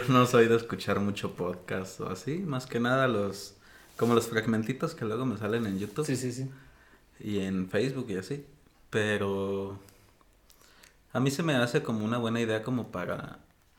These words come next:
Speaker 1: que la gente conozca más de temas diversos. Más que las revistas, más que la televisión, más que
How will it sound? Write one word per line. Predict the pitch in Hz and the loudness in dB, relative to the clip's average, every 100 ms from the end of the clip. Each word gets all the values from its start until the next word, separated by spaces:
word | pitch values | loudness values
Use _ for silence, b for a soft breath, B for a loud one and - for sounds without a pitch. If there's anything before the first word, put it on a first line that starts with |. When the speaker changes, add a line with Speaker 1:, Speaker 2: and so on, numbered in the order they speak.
| - | -12
Speaker 1:
que | - 104 | -4 -2
la | 98 | -2
gente | 117 113 - | -4 -6 -4
conozca | 98 107 - 113 | -2 -4 -4 -4
más | 107 110 | -2 -4
de | 110 | -4
temas | 110 107 107 | -4 -4 -4
diversos. | 101 110 135 127 - - B B B B | -4 -4 -4 -10 -10 -18 B B B B
Más | 120 120 120 | 0 0 0
que | 127 | 0
las | 113 101 | 2 4
revistas, | 95 98 113 - 107 107 | 2 -2 -4 -4 -4 -2
más | 104 - | -4 -4
que | 95 | -4
la | 87 | -4
televisión, | 90 90 92 95 98 101 98 | -8 -8 -8 -8 -6 -8 -6
más | 92 92 | -8 -10
que | - 95 85 80 | -8 -8 -8 -12